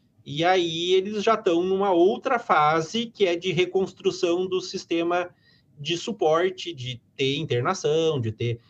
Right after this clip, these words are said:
Então, só pra te ter uma ideia, ah, aqui no, na universidade que eu trabalho, a gente tem um hospital, ah, psiquiátrico de duz-, com duzentos e cinquenta e quatro leitos, tá?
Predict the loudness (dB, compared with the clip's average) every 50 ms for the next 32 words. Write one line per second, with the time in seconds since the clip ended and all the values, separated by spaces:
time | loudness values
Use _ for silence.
0 | _ _ _ -4 0 0 0 0 0 0 0 2 2 2 2 2 2 2 2 2
1 | 0 0 -2 -6 _ _ -20 _ _ _ _ -4 -2 -2 0 0 0 -2 -2 -4
2 | -6 -4 -2 0 0 0 -2 -2 -4 -2 -2 -2 -2 -2 -2 -2 -2 -2 -2 -2
3 | -2 -2 -2 -4 -4 -4 -4 -2 -2 -2 0 2 2 2 2 2 0 0 0 -2
4 | -4 -6 -6 -4 -2 -2 0 0 -2 -2 -2 -4 -4 -6 -10 -16 -2 2 2 4
5 | 4 2 0 -2 -10 _ _ _ _ _ _ _ _ _ _ _ -10 -10 -8 -8
6 | -10 -2 0 0 0 0 -2 -4 -10 -12 -12 -16 -20 _ _ _ _ _ _ -4
7 | -2 -2 0 2 0 0 0 -2 -4 -6 -6 -4 -2 -2 2 4 4 4 4 2
8 | 0 -2 -2 -2 -2 -2 -4 -2 0 0 0 0 -2 -2 0 2 2 2 2 0
9 | -2 0 0 -2 -2 -6 -12 -20 -20 -20 -20 -20 _ _ _ -8 -4 -4 -4 -6
10 | -6